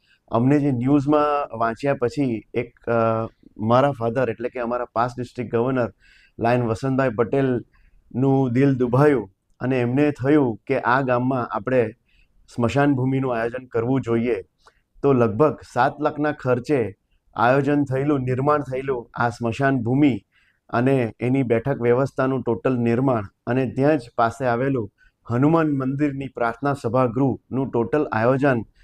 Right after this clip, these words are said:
અને નિર્માણ અમારી ક્લબ અને અન્ય ક્લબોના સહયોગથી ત્યાં આસલોણા ગામે અમે કરી છે અને તેને ઉદ્ઘાટિત કરવાનો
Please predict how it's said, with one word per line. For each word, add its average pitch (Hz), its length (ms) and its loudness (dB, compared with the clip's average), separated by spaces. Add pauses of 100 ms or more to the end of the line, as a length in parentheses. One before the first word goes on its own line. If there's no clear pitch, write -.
(140)
અને 127 160 0
નિર્માણ 123 520 2 (460)
અમારી 143 320 2
ક્લબ 147 320 2
અને 123 340 -6
અન્ય 131 380 -2
ક્લબોના 135 440 -2
સહયોગથી 123 760 -2 (220)
ત્યાં 123 180 -4
આસલોણા 135 440 0
ગામે 123 280 0
અમે 123 180 -2
કરી 123 280 2
છે 143 240 2 (440)
અને 127 380 2 (220)
તેને 147 220 0
ઉદ્ઘાટિત 135 600 0
કરવાનો 151 560 2